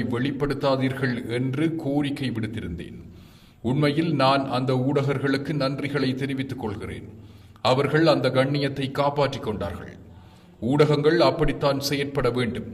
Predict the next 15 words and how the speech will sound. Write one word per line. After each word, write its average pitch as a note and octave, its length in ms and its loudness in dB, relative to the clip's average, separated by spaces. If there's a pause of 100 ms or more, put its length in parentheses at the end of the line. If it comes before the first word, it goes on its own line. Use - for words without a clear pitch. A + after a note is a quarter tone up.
(460)
அதேபோல் D3 560 2 (100)
இன்று C3 300 -2
காலையும் C#3+ 580 4
அரசு C3 360 0
தரப்பு C3+ 420 0
என்ற C3 240 0
வகையில் B2+ 500 -2 (440)
சுகாதார C#3+ 640 6
தரப்புக்கு C#3 600 -2
அச்சுறுத்தலை C#3+ 640 0 (100)
ஏற்படுத்தி C3+ 500 -2
இருக்கின்ற C3+ 520 -2 (100)
இந்த B2+ 200 -4 (100)
சம்பவம் C3+ 560 -2
தொடர்பாக C3+ 600 0